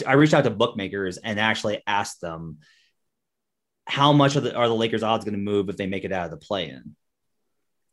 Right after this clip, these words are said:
And they said, "Not much. It's already factored in." Like most things with lines, the bookmakers are ahead of you. They already, when the, when the Lakers, basically when the, uh,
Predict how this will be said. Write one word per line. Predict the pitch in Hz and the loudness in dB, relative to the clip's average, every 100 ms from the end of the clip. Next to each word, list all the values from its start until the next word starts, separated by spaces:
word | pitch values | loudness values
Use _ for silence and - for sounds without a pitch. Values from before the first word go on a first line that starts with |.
| - | -4
And | 107 | -2
they | 107 104 | 0 -2
said, | - 110 98 92 - | 0 2 2 -2 -4
"Not | 110 117 95 | 2 2 2
much. | 104 104 85 - | -2 -4 -6 -10
It's | 110 - | -12 -4
already | 117 131 135 127 | 2 4 6 2
factored | 123 113 107 - 101 | 0 0 -2 -4 -6
in." | 98 78 | -4 -6
Like | 110 117 110 | 0 2 4
most | 117 147 151 | 6 4 4
things | 151 143 147 139 | 2 4 4 2
with | 120 | -2
lines, | 117 117 135 156 165 160 - _ _ | -2 0 2 2 0 -4 -10 _ _
the | 117 | -6
bookmakers | 107 147 156 147 151 151 139 | 4 4 4 2 4 2 2
are | 123 127 | 2 2
ahead | 117 113 104 | 0 -2 -4
of | 90 85 | -6 -8
you. | 71 53 - _ _ _ _ | -12 -12 -18 _ _ _ _
They | 120 127 | 2 2
already, | - 120 147 147 147 143 135 127 - | 4 6 6 6 6 4 2 -2 -4
when | 135 131 127 131 | 0 0 -2 0
the, | 135 | 0
when | 135 143 | 2 2
the | 147 | 4
Lakers, | 143 180 180 185 151 | 4 2 0 -2 0
basically | 113 139 143 131 123 | 0 0 0 -4 -4
when | 127 123 | -2 -4
the, | 117 113 113 110 | -4 -6 -6 -4
uh, | 107 104 95 | -4 -4 -8